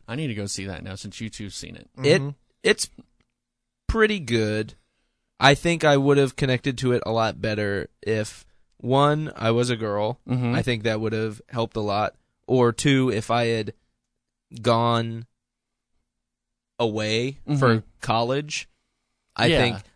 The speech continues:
Speaker 2: I think I would have connected, 'cause that's a big
Speaker 1: Yeah.
Speaker 2: plot point,
Speaker 3: Mm-hmm.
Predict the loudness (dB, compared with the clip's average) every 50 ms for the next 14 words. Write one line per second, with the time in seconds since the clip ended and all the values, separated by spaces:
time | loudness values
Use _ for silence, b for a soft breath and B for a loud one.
0 | _ _ 0 0 2 2 0 0 2 2 2 2 2 0 -2 -4 -6 -6 -4 -4
1 | -4 -4 -6 -10 -8 -2 0 4 4 4 4 2 0 0 0 0 0 0 -2 0
2 | -2 -2 -6 -10 -16 -20 _ _ -4 0 0 2 2 0 -2 -4 -6 -6 -6 -8
3 | -8 -12 _ _ -14 -12 -12 -12